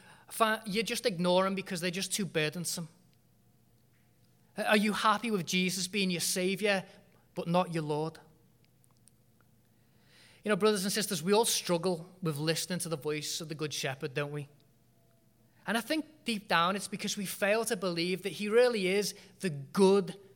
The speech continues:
Shepherd. We lose sight of his love and grace. We lose faith in his protection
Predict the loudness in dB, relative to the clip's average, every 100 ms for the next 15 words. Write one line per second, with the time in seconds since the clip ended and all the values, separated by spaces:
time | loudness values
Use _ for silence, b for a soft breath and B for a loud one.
0 | -16 -8 -6 -6 -8 -12 -16 _ _ _
1 | _ _ _ _ _ _ _ _ _ -2
2 | 0 2 2 2 2 0 0 0 0 -2
3 | 0 2 0 -4 -8 -6 -4 -4 -6 -8
4 | -10 -12 -16 _ _ _ _ _ _ _
5 | _ _ _ _ _ _ _ _ _ _
6 | _ -4 0 0 -2 2 2 2 -2 -6
7 | -6 -6 -4 -4 -2 -2 0 -2